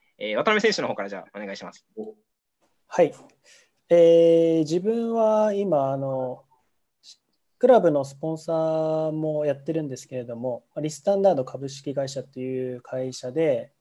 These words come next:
Speaker 3: えー、まあ、学生さんのキャリア支援だったり、就活のお手伝いだったり、まあ、中途の、えー、採用なんかに携わらせ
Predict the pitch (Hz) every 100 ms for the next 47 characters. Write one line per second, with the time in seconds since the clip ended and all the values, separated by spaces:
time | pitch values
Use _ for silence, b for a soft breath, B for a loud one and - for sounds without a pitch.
0 | - 147 139 135 131 127 123 - _ 170
1 | 160 156 - - 196 190 196 196 190 185
2 | 190 202 - 156 165 170 - 180 147 120
3 | - 117 117 - 160 151 123 120 113 127
4 | 123 123 117 113 - 113 120 113 _ -
5 | 165 147 180 175 175 170 165 165 b b
6 | b b 160 151 147 143 143 139 135 135
7 | 135 131 131 _ _ _ _ _ _ _
8 | - 151 147 147 143 135 139 - _ _
9 | _ - 156 139 147 143 139 135 143 135
10 | 135 135 139 139